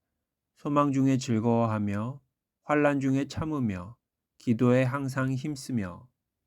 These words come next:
오늘 말씀에서는 두 가지의 서로 반대되는 상황이 주어져 있습니다. 하나는 소망이고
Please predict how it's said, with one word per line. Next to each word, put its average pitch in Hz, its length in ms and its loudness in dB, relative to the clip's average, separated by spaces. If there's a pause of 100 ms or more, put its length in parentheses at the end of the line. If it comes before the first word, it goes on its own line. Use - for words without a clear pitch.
(840)
오늘 127 280 4
말씀에서는 123 840 0
두 117 160 -4
가지의 123 400 0
서로 135 260 -4
반대되는 123 640 0
상황이 131 420 -2
주어져 113 380 0
있습니다. 101 760 -4 (580)
하나는 151 420 0
소망이고 143 880 -2